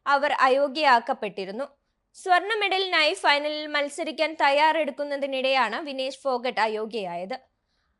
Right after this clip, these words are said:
അനുവദനീയമായതിനേക്കാൾ നൂറ് ഗ്രാം ഭാരം അധികമാണെന്ന് കണ്ടെത്തിയതിനെ തുടർന്നാണ് വിനേഷ് ഫോഗട്ടിനെ അയോഗ്യയാക്കിയത്. അയോഗ്യയാക്കപ്പെട്ട നടപടിക്കെതിരെ വിനേഷ് ഫോഗട്ട് കായിക തർക്ക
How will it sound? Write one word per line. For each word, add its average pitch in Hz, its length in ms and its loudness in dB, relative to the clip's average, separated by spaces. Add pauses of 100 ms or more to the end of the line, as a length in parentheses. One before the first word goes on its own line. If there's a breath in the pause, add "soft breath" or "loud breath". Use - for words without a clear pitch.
(220)
അനുവദനീയമായതിനേക്കാൾ 339 1400 2
നൂറ് 320 320 -4
ഗ്രാം 311 380 4
ഭാരം 269 420 6
അധികമാണെന്ന് 277 800 2
കണ്ടെത്തിയതിനെ 277 560 0
തുടർന്നാണ് 262 640 0
വിനേഷ് 262 380 -6
ഫോഗട്ടിനെ 262 600 -2
അയോഗ്യയാക്കിയത്. 220 920 -4 (320)
അയോഗ്യയാക്കപ്പെട്ട 349 840 4
നടപടിക്കെതിരെ 285 880 -2 (280 soft breath)
വിനേഷ് 370 380 -4
ഫോഗട്ട് 320 400 2 (100)
കായിക 302 360 6
തർക്ക - 380 -2